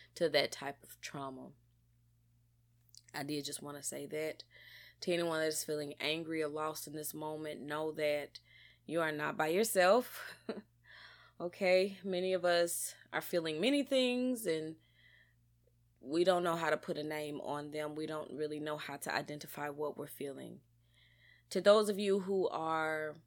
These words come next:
planning and protesting on the front lines, rallying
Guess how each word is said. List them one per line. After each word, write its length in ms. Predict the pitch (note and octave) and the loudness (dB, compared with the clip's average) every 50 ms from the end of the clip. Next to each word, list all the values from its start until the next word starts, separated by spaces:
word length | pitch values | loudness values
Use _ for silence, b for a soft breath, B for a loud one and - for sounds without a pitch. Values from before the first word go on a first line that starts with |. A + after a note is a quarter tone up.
| _ _ _ _ _ _ _ - - _ - | _ _ _ _ _ _ _ -20 -20 _ -14
planning 540 | - - G3 F#3 F3+ F3+ F3 D#3+ D#3+ D3+ D#3 | -6 -2 -2 0 0 0 0 -2 -2 -2 -4
and 140 | D3 D3+ | -4 -4
protesting 880 | - - E3+ E3+ F3 - - E3 D#3 D#3+ - - D3 D3 C#3+ C#3+ C#3+ - b b b b b b b b b b b b b b _ _ _ _ _ _ _ _ _ _ _ _ _ _ _ _ _ _ _ _ _ _ _ _ _ _ _ _ - _ _ _ _ _ _ _ _ _ - | -4 -2 0 0 0 0 -2 -2 -2 -2 -4 -6 -6 -6 -6 -8 -10 -14 b b b b b b b b b b b b b b _ _ _ _ _ _ _ _ _ _ _ _ _ _ _ _ _ _ _ _ _ _ _ _ _ _ _ _ -20 _ _ _ _ _ _ _ _ _ -4
on 120 | D3 E3+ F3+ | -2 0 0
the 80 | F3 | 0
front 380 | E3+ - - F#3 F3+ F3+ A#2+ F#2 | 0 0 2 4 4 4 2 -2
lines, 800 | C#3+ D3+ D3 D3 C#3+ C#3+ C#3 C#3 C#3 C#3 C3+ C3+ - - - - _ _ _ _ _ _ _ _ _ _ - | -4 -4 -2 -4 -4 -6 -6 -10 -12 -14 -16 -16 -16 -16 -16 -18 _ _ _ _ _ _ _ _ _ _ -10
rallying 1000 | - C#3+ D#3+ E3 E3+ F3 F3 E3+ D#3+ D3 D3 C#3+ C#3 C#3 C#3 C#3 C#3 C#3 C3+ | -2 4 6 8 8 8 6 4 0 -4 -6 -8 -8 -8 -10 -12 -12 -12 -14